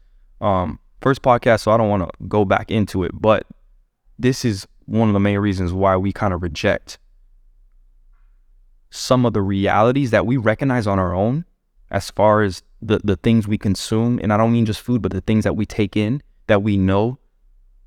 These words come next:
give us, um, give us a,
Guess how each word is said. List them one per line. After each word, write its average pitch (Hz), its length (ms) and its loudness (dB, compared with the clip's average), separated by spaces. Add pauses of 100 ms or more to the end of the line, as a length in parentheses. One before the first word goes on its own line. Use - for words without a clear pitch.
(1300)
give 110 220 0
us, 107 240 0 (1800)
um, 60 460 -2 (3250)
give 113 160 2
us 110 220 -4
a, 95 400 0